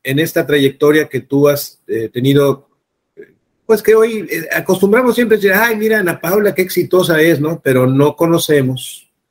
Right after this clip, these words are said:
todo ese trasiego, todas esas complejidades que significan. Y me parece, y ya tú nos los comentarás si estás de acuerdo, es que tu familia, tu papá, tu mamá, tus abuelos paternos, maternos han sido,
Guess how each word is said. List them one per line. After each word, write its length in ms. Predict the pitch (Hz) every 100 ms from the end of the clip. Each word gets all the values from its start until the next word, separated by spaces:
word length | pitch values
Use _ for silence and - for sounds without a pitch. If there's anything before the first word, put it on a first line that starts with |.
| _ _ _ _ _
todo 180 | - 139
ese 160 | 147 147
trasiego, 640 | 135 127 - 139 147 139
todas 220 | 135 135
esas 200 | 139 135 -
complejidades 920 | 127 123 131 127 127 131 135 123 -
que 240 | 110 101
significan. 520 | 107 110 107 120 113 -
Y 100 | 143
me 120 | 143
parece, 440 | 151 175 196 196
y 100 | 123
ya 140 | 123 127
tú 140 | 131
nos 140 | 127 120
los 120 | 117
comentarás 460 | 120 127 127 131
si 60 | -
estás 200 | - 123
de 100 | 135
acuerdo, 360 | 135 127 123 123 _ _ _ -
es 100 | 139
que 120 | - 147
tu 120 | 143
familia, 720 | 139 139 147 147 147 147 - _ _ _ _ _ _ _
tu 140 | 117 -
papá, 420 | 107 - 123 131
tu 140 | 120
mamá, 480 | 110 117 123 127 123 _ _ _ _ _
tus 200 | 110 -
abuelos 360 | 107 120 123 123
paternos, 440 | 107 117 117 120
maternos 500 | 107 - 120 123 120
han 220 | 131 135
sido, 580 | - 135 135 135 123 -